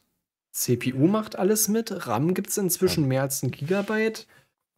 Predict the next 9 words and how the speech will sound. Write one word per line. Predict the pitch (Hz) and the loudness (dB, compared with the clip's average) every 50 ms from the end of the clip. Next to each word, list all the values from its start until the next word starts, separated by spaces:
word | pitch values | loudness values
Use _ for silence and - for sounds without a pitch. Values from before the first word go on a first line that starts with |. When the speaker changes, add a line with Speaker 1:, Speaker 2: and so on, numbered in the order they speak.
| _ | _
Speaker 1:
Gigabit | 147 147 139 147 127 117 127 107 - - - | 0 4 4 4 4 4 2 0 -2 -4 -4
Ethernet | 147 160 170 - 208 220 214 220 220 220 - - - - - - | -2 -2 0 0 0 0 0 0 -2 -2 -4 -6 -8 -8 -6 -2
und, | - 151 156 160 160 165 160 - - - | 0 0 2 2 0 -2 -4 -6 -10 -8
äh, | - 175 147 143 143 143 143 143 143 - 139 135 135 135 | -4 -2 -2 -2 0 -2 -2 -2 -4 -4 -4 -4 -4 -4
äh, | |
U | - 151 139 139 | -4 -4 -4 -4
S | - - | -6 -6
B | - 135 123 120 | -4 -4 -4 -2
drei. | - 117 - - 85 95 120 156 196 220 - - | -4 -6 -6 -6 -4 -2 -2 0 0 -2 -4 -8